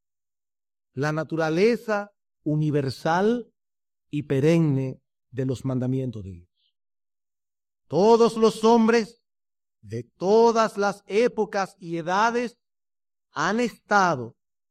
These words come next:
están y estarán bajo la obligación de obedecer la voluntad moral de Dios, resumida y condensada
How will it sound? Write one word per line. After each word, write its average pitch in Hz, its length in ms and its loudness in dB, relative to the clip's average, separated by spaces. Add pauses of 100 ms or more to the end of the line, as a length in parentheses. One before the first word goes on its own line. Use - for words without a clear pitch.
(360)
están 151 880 0 (480)
y 156 200 -8
estarán 165 920 2 (560)
bajo 147 260 -2
la 160 100 2
obligación 165 1040 2
de 185 100 4
obedecer 165 720 0
la 127 160 -2
voluntad 147 640 0
moral 151 560 -2
de 156 140 -4
Dios, 135 520 0 (180)
resumida 139 920 2 (140)
y 135 160 -6
condensada 131 880 0